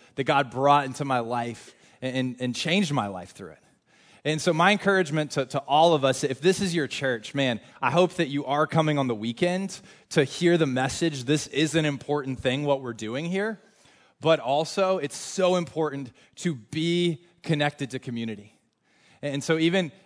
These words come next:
this weekend, as we talk about groups, we have an opportunity out there to get connected to groups, to get connected to community. And I really believe true life change comes through being connected with each other.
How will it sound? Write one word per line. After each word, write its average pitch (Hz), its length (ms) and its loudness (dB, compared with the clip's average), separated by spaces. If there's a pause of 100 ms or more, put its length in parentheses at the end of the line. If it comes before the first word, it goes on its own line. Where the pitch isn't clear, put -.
this 160 420 -2 (180)
weekend, 147 520 -2
as 131 180 0
we 131 120 -6
talk 147 280 -2
about 135 260 0
groups, 127 400 -6
we 143 60 -4
have 143 100 0
an 131 140 -4
opportunity 139 680 -4
out 127 280 -4
there 127 300 -2 (240)
to - 60 -10
get 135 200 -4
connected 143 460 -4
to 135 100 -8
groups, 120 380 -10
to 131 100 -10
get 123 160 -8
connected 127 420 -6
to 120 80 -8
community. 127 440 -6
And 127 80 -4
I 147 60 0
really 147 440 0
believe 139 440 -6 (220)
true 160 320 -4
life 135 380 -4
change 156 420 -6
comes 151 480 -4 (380)
through 156 260 0
being 143 300 -4
connected 123 420 -6
with 113 160 -10
each 110 220 -12
other. 95 280 -12